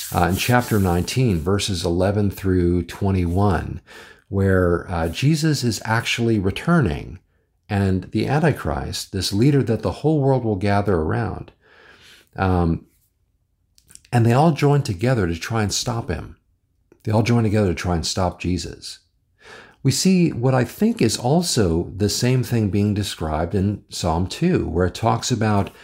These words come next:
the nations are raging against the Lord and against his anointed. And God's response makes perfect sense. He, he chuckles at this. He laughs at this. Like, "Wh-, what?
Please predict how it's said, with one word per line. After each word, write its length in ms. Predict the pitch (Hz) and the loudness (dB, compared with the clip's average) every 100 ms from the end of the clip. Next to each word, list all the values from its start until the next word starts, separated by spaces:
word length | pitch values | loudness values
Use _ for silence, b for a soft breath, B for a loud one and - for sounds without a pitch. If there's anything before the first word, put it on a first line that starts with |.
| B B - | B B -2
the 80 | |
nations 480 | 117 120 139 139 127 | 2 2 2 2 0
are 100 | 117 | 0
raging 540 | 101 113 139 113 98 82 | 0 2 2 0 -2 -2
against 480 | 80 101 95 - | -2 0 0 -2
the 80 | - | -2
Lord 260 | 85 92 101 | 0 0 0
and 100 | 98 | 0
against 320 | 85 98 - | 0 -2 -2
his 140 | 95 | -2
anointed. 640 | 90 90 113 131 82 - - b b b b b b b b - | 0 2 2 0 -4 -8 -14 b b b b b b b b -2
And 140 | 139 | 0
God's 260 | 175 220 180 | 2 2 2
response 720 | 147 - 127 143 143 - - _ | -2 -2 -2 0 -2 -8 -14 _
makes 300 | - 123 135 | -4 -2 -2
perfect 340 | - 139 131 - | -2 -2 -2 -4
sense. 360 | - 185 160 | -4 -4 -2
He, 180 | 113 110 | -2 -4
he 240 | 104 120 120 | -4 -4 -4
chuckles 500 | - 202 202 110 85 | -4 -4 -2 -2 0
at 140 | 73 | -2
this. 160 | 76 - | -4 -2
He 100 | 110 | 0
laughs 380 | 123 190 - | 0 -2 -4
at 140 | 85 - | -6 -6
this. 260 | 76 - | -8 -4
Like, 160 | 101 98 | -4 -4
"Wh-, 380 | 127 135 - - | -8 -12 -14 -6
what? 500 | 98 175 277 - | 0 0 0 -8